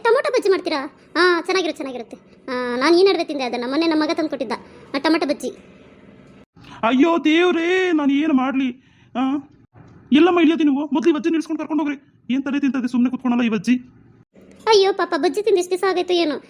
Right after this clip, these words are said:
Speaker 1: ಬಜ್ಜಿ ಬಜ್ಜಿ ಅಂತ ಬಡ್ಕೊಂತಾನೆ ಈ ಅಪ್ಪ. ಸರ್, ಬೇಜಾರ್ ಮಾಡ್ಕೊಂಬಿಡಿ ಸರ್, ಅವ್ರು ಕೇಳ್ಸಲ್ಲ ಅಂತ ಹೇಳ್ತಾ ಇದ್ದೀನಿ, ಮತ್ತೆ ಅವ್ರ ಜೊತೆ ನೀವು ಯಾಕೆ ವಾದ ಮಾಡ್ತೀರಾ? ಅತ್ತೆ, ಇನ್ನೇನು ಊರ ಹತ್ರ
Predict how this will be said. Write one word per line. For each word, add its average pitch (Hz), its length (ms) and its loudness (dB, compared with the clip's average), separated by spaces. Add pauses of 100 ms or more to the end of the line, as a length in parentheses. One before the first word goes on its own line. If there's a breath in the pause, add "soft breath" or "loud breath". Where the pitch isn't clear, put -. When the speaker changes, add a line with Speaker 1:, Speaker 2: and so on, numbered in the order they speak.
(140 loud breath)
Speaker 1:
ಬಜ್ಜಿ 392 220 4
ಬಜ್ಜಿ 381 200 -2
ಅಂತ 359 200 -2
ಬಡ್ಕೊಂತಾನೆ 370 580 0
ಈ 311 100 -2
ಅಪ್ಪ. 277 160 -6 (1160)
ಸರ್, 403 200 2
ಬೇಜಾರ್ 359 260 2
ಮಾಡ್ಕೊಂಬಿಡಿ 311 420 -4
ಸರ್, 262 240 -8
ಅವ್ರು 269 180 -6
ಕೇಳ್ಸಲ್ಲ 381 360 0
ಅಂತ 370 140 -6
ಹೇಳ್ತಾ 359 220 -2
ಇದ್ದೀನಿ, 320 200 -4
ಮತ್ತೆ 311 240 -4
ಅವ್ರ 320 120 0
ಜೊತೆ 294 200 -2
ನೀವು 302 180 -2
ಯಾಕೆ 294 320 -2
ವಾದ 285 180 -2 (100)
ಮಾಡ್ತೀರಾ? 254 300 -12 (1040 loud breath)
ಅತ್ತೆ, 587 240 0 (300)
ಇನ್ನೇನು 539 300 0
ಊರ 587 100 2
ಹತ್ರ 554 160 -2